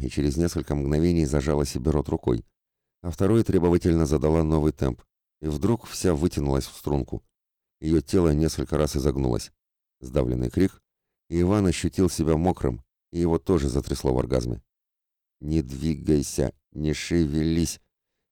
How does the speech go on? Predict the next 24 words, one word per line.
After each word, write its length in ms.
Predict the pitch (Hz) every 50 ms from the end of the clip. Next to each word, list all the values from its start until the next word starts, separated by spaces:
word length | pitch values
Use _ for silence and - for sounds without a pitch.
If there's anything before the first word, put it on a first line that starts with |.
| _ -
Она 180 | 69 71 71 69
обхватила 460 | 64 - - 78 71 - 80 76 71
его 180 | 69 67 65
ногами 400 | 65 67 67 64 78 80 78 76
и 60 | 71 69
замерла. 480 | 62 69 67 67 64 64 64 60 55 - _ _ _ _ _ _ _
Глаза 520 | - 67 64 67 67 67 65 64 76 87 90
были 220 | 90 87 87 82
совершенно 600 | 78 - 80 71 71 - - - 80 80 76 73
мокрыми 420 | 71 71 73 - - 69 65 65
от 100 | 64 62
слёз. 300 | - - 64 60 60 - _ _ _ _ _ _ _ _ _ _ _ _ _ _ _ _ -
«Ты 80 | -
чего, 380 | - - - 73 73 71 65 - _ _ _ _ _ _
что-то 300 | - - - 73 69 76
не 120 | 69 71
то 160 | 71 - 73 67
вспомнила?» 560 | - - - 82 95 101 98 87 67 57 - _ _ _ _ _ _ _ _ _ _ _ _ _ _ _
Она 220 | - 71 78 80 76
отрицательно 600 | 71 - - 73 - - 80 - - 71 69 67
покачала 480 | - 65 - - - - 67 65 65
головой. 440 | 62 58 64 64 62 60 62 60 - _ _ _ _ _ _ _ _ _ _ _
«Всё 200 | _ - - 95
хорошо, 560 | 87 - 90 78 76 71 - - 71 64 -